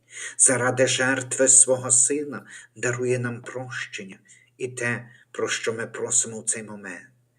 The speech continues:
Я питаю, невже це образ? Ні, дорогі мої, це відбувається дійсне таїнство. І на завершення узагальню. Щодо проповіді ще.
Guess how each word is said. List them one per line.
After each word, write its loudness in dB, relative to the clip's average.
Я -4
питаю, -10
невже -4
це 0
образ? -14
Ні, -4
дорогі -2
мої, -14
це 6
відбувається -2
дійсне -2
таїнство. -6
І 2
на 2
завершення 4
узагальню. -4
Щодо 0
проповіді 6
ще. -8